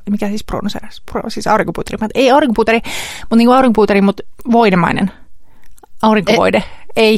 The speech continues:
Speaker 2: niin.
Speaker 1: Bronzer se on.
Speaker 2: No, a-, ää, tommonen niinku, hmm. Mikä sen nimi
Speaker 1: Rusketin
Speaker 2: sit?
Speaker 1: ei sillä ole.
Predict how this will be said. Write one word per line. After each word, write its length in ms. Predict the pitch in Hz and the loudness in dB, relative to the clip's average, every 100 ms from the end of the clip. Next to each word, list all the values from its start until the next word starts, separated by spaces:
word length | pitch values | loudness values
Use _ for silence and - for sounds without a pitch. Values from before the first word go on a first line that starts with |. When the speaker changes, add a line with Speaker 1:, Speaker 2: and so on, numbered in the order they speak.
| 233 | 2
Speaker 2:
niin. 320 | 269 285 294 - - | 2 2 0 -2 -2
Speaker 1:
Bronzer 560 | 277 262 294 370 349 254 | 2 4 4 4 4 4
se 80 | |
on. 60 | 262 247 - - - - | 2 2 -2 -4 -10 -2
Speaker 2:
No, 120 | 214 | 0
a-, 300 | 208 208 76 - | 4 2 2 0
ää, 540 | 185 180 180 175 165 | 2 4 4 4 2
tommonen 420 | 165 170 170 165 160 | 0 -2 0 0 0
niinku, 420 | 156 156 151 151 - - - | -2 0 0 0 -2 -4 -4
hmm. 100 | 123 - - - - - - - | -6 -6 -8 -10 -12 -10 -6 0
Mikä 260 | 370 254 | 2 2
sen 300 | 180 175 156 | 2 4 4
nimi 80 | 151 151 | 4 4
Speaker 1:
Rusketin 420 | 139 143 160 349 | 2 0 2 2
Speaker 2:
sit? 100 | 339 | 2
Speaker 1:
ei 120 | 392 | 0
sillä 200 | 349 381 | 2 4
ole. 200 | 403 339 | 6 4